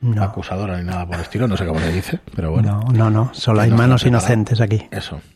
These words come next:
Speaker 2: solo hay manos inocentes, ya sabéis lo de los sugus. Ya.
Speaker 1: Sí.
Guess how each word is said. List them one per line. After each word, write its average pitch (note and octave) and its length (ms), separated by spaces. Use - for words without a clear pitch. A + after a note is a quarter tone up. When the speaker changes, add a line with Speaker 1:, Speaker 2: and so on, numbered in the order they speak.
Speaker 2:
solo F#2+ 180
hay F#2+ 60
manos F#2 260
inocentes, A2 500
ya F#2+ 120
sabéis F#2+ 240
lo F#2 80
de F#2 80
los E2+ 120
sugus. A2+ 380
Ya. E2+ 200
Speaker 1:
Sí. F2 280